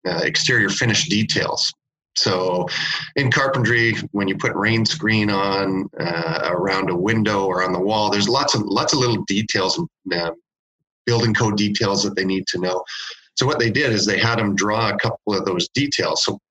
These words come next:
plan it out ahead of time. So all of a sudden now they've brought in the drafting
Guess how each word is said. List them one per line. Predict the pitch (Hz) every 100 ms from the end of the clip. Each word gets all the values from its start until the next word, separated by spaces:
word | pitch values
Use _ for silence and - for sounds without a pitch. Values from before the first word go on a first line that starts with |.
| -
plan | 127 123
it | 107 107
out | 104 95
ahead | 110 113
of | 113
time. | 92 85
So | 123
all | 143
of |
a | 143
sudden | 139 117
now | 127
they've | 139 117 -
brought | 107 107 104
in | 104 101 98 101 _ _ -
the | -
drafting | 95 101 123 - 95 90